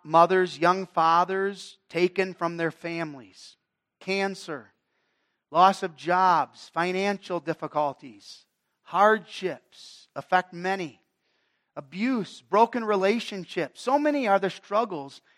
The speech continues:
that we endure in the midst of this life. And in the midst of this life, those struggles would seem to temper and to take away from us that glorious hope that is ours,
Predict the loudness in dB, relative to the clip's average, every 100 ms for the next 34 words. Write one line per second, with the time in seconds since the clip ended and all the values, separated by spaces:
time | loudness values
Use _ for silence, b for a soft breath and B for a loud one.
0 | -4 -4 -4 -4 -4 -4 -2 0 0 0
1 | -6 -4 -4 -4 -4 -6 -4 -6 -6 -10
2 | _ _ _ _ _ _ _ _ _ -4
3 | 0 2 4 4 2 0 -2 2 2 2
4 | 4 2 2 -4 0 2 2 0 -4 -4
5 | -6 -6 -8 -6 -6 -6 -10 -4 -4 -4
6 | -4 -4 -4 -6 0 0 0 4 6 6
7 | -2 -4 -4 -8 -10 -16 -20 _ _ _
8 | 4 4 4 0 2 6 6 4 -2 -6
9 | -4 -4 -4 -6 -4 -4 -2 0 -2 -4
10 | _ -20